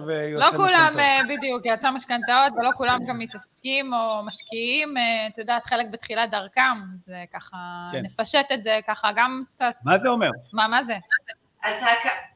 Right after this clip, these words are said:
Speaker 3: ההקלה היחידה שבאמת מבחינת הבנקים זה בנק דיסקונט ובנק הפועלים, שיצאו עם המסלול של הפריים,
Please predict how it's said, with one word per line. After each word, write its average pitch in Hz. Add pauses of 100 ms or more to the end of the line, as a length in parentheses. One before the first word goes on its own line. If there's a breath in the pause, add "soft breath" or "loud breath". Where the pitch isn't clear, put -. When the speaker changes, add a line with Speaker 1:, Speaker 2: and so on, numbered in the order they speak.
Speaker 3:
ההקלה 202 (120)
היחידה 226
שבאמת 196
מבחינת 202 (120)
הבנקים 208
זה 190
בנק 190
דיסקונט 190 (100)
ובנק 175
הפועלים, 190 (520)
שיצאו -
עם 359
המסלול 294
של 302
הפריים, 269